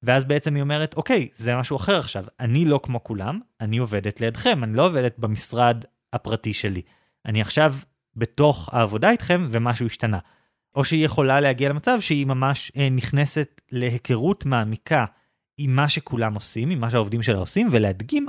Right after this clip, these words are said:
"אני לא כמו הבוסים הקודמים שלכם, אני מכירה בדיוק, בדיוק את העבודה שלכם, את הפרטים הקטנים", להראות להם התעניינות. אגב, לא רק בעבודה שלהם, יכול להיות שגם במשפחה שלהם וזה.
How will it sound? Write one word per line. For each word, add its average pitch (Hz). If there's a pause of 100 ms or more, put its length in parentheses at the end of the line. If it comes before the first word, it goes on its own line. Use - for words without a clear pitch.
(120)
"אני 151
לא 190
כמו 160
הבוסים 135
הקודמים 123
שלכם, 160 (320)
אני 139
מכירה 156
בדיוק, 147
בדיוק 147
את -
העבודה 123
שלכם, 143
את 101
הפרטים 123
הקטנים", 127 (360)
להראות 113
להם 135
התעניינות. 131 (200)
אגב, 120
לא 120
רק -
בעבודה 120
שלהם, 175
יכול 110
להיות 120
שגם 120
במשפחה 123
שלהם 131
וזה. 107